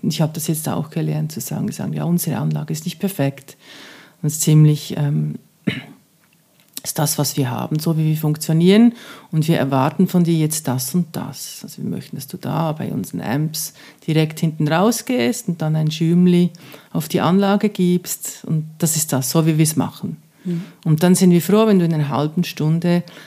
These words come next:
Speaker 1: beim Soundcheck uns noch sagen kannst, wie's hinten etwa tönt und uns noch ein bisschen helfen kannst, einzustellen mit den Bässen und den Höhen.
Speaker 2: Mhm.
Speaker 1: Aber wir sind natürlich hier auch in einem, im Duo auch in einem sehr einfachen Setting unterwegs, technisch.
Speaker 2: Mhm.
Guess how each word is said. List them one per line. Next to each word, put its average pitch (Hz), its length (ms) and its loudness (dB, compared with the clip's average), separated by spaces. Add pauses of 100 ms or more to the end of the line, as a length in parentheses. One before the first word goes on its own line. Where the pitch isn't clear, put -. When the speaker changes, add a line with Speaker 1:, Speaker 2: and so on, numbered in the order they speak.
(160)
Speaker 1:
beim 160 120 0
Soundcheck 156 640 -2
uns 156 180 -4
noch 165 120 -4
sagen 143 360 -6
kannst, 147 400 -6
wie's - 120 -8
hinten 156 340 -2
etwa 151 240 -6
tönt 208 400 0
und 160 140 -2
uns 156 180 -4
noch - 160 -8
ein 156 60 -6
bisschen 160 260 -6
helfen 151 480 -4
kannst, - 400 -6
einzustellen 151 760 -6
mit - 160 -10
den 147 80 -4
Bässen - 420 -6
und - 160 -6
den - 180 -8
Höhen. - 380 -10 (240)
Speaker 2:
Mhm. 175 240 -6 (320)
Speaker 1:
Aber 120 160 -4
wir 165 80 4
sind 185 220 4
natürlich 180 240 2
hier 180 200 4
auch 170 140 0
in 175 80 0
einem, 156 500 -2 (600)
im 170 200 6
Duo 208 380 6
auch 160 260 0
in 170 80 0
einem 156 180 0
sehr 156 280 -2
einfachen 160 480 -4
Setting 151 400 -4
unterwegs, - 560 -6
technisch. - 720 -8
Speaker 2:
Mhm. 165 260 -4